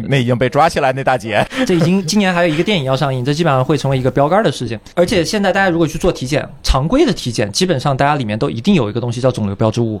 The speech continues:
Speaker 1: 嗯。
Speaker 2: 啊，一千左右价位的体检的话，一般是十项或者十几项的肿瘤标志物，可能男女有点差别。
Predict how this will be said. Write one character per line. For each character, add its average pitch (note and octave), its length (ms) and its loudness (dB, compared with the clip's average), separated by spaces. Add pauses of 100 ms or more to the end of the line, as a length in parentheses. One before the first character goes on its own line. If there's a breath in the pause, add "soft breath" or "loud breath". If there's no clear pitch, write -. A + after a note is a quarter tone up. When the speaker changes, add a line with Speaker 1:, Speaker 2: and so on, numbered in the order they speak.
(100)
Speaker 1:
嗯。 F2+ 260 2
Speaker 2:
啊， A#2+ 300 -8
一 F#3 80 -2
千 C4 280 2 (220)
左 B2 180 -2
右 D3 140 2
价 E3+ 180 2
位 D#3 120 2
的 C3+ 100 0
体 C3 140 -6
检 C#3 140 2
的 A2+ 60 -6
话， B2+ 100 2
一 C3 40 0
般 C#3+ 180 0
是 C3+ 200 0
十 - 320 -2
项 C#3+ 280 2
或 C3 60 -4
者 B2+ 80 -2
十 C#3+ 220 -4
几 D3 140 -2
项 C3 180 0
的 A#2 40 -4
肿 G#2+ 160 -4
瘤 G#2+ 80 -4
标 A#2 160 0
志 A#2 80 0
物， A#2 120 -2
可 G#2+ 100 -12
能 G#2 100 4
男 B2 160 2
女 E3 100 -4
有 D3 120 -2
点 B2+ 140 -2
差 E3 200 0
别。 A#2 140 -2